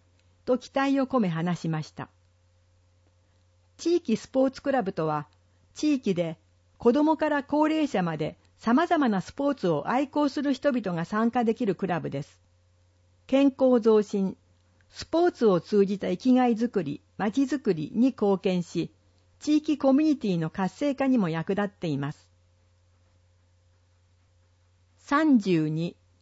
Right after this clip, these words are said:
地域スポーツクラブ入会者募集。みんなでスポーツを楽しもう。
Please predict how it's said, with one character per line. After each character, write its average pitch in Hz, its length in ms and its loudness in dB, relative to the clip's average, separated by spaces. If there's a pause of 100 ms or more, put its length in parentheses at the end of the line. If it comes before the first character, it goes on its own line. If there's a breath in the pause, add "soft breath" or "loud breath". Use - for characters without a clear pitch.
(380)
地 320 260 4
域 202 220 2
ス - 120 -12
ポ 285 240 2
ー 277 40 0
ツ 277 160 -2
ク 269 100 -2
ラ 220 160 2
ブ 170 160 -4
入 254 320 6
会 269 240 2
者 180 160 0
募 170 200 0
集。 165 420 -4 (720)
み 262 160 6
ん 302 100 6
な 330 140 0
で 208 120 -2
ス - 120 -8
ポ 294 200 0
ー 294 60 0
ツ - 140 -4
を 160 140 0
楽 156 260 -2
し 165 140 -6
も 147 360 -6
う。 - 20 -20